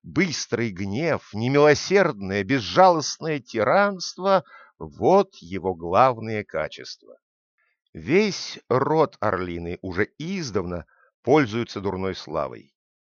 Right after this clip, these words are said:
Делать зло и коварно вредить другим — излюбленное дело орлов. Все они так полны злобы, что на это и слов нет. Вот почему я и говорю вам:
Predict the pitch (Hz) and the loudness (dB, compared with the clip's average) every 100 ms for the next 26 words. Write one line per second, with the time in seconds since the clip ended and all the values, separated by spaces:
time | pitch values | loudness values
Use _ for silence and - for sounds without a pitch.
0 | _ _ _ 85 80 135 123 - 92 90 | _ _ _ -14 -6 -4 -4 -8 -10 -8
1 | 104 147 107 - _ _ - - 123 151 | -4 -2 -2 -6 _ _ -18 -10 6 8
2 | 156 165 147 131 143 131 147 - 95 95 | 10 10 8 0 -2 -6 -8 -10 -10 -6
3 | 101 82 110 190 190 82 - _ - _ | -6 -8 -10 -8 -8 -10 -14 _ -20 _
4 | 131 131 98 120 190 220 170 180 165 156 | -4 -4 -4 -2 0 0 -4 -6 -4 -4
5 | 147 143 131 85 95 101 95 85 82 69 | -4 -4 -4 -6 -4 -2 0 0 -2 -8
6 | - _ _ _ _ _ _ _ _ - | -12 _ _ _ _ _ _ _ _ -8
7 | 147 147 143 139 147 - 143 139 135 117 | -2 0 0 0 -2 0 0 0 -2 -6
8 | 98 110 175 175 101 87 - - - 131 | -8 -6 -4 -4 -4 -8 -12 -14 -6 2
9 | 139 151 156 - 147 - - 117 113 - | 2 2 -2 -4 -8 -8 -8 -4 -2 -4
10 | 82 73 69 _ _ _ _ _ _ _ | -12 -16 -16 _ _ _ _ _ _ _
11 | - 87 123 - 98 - 92 92 90 85 | -8 0 0 0 -8 -6 -8 -6 -6 -6
12 | 78 73 110 180 175 175 156 | -8 -10 -8 -4 -4 -4 -6